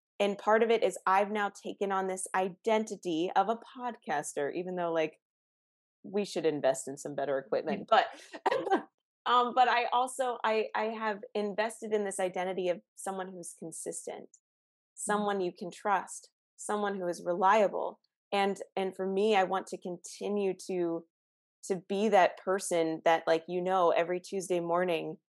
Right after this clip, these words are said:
Speaker 1: that there's gonna be a new episode for you to listen to that's going to, to, to be encouraging, inspiring, or help you on your journey. And so,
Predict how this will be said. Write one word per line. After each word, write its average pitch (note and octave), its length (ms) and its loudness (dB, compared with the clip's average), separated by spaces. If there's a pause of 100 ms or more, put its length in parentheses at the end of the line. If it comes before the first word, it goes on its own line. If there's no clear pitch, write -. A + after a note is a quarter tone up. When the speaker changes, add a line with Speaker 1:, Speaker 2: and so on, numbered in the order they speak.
(200)
Speaker 1:
that E3+ 160 2
there's E3+ 220 2
gonna D#3+ 160 -2
be D#3+ 180 0
a D#3 60 2
new D#3 280 0
episode D#3 580 -2
for E3 100 -6
you D#3+ 180 -4
to E3 140 -10
listen E3 400 -6
to D#3+ 160 -6
that's E3+ 220 -6
going D#3+ 360 -6
to, D#3+ 300 -6 (600)
to, F3+ 100 -6 (180)
to F3+ 100 -6
be E3 200 -4
encouraging, E3 680 0
inspiring, D#3+ 720 2
or E3+ 260 -4 (120)
help F#3 220 -6
you E3 160 -6
on D#3+ 240 -10
your D#3 140 -12
journey. D#3+ 580 -10
And D#3 220 -12 (560)
so, D#3+ 580 0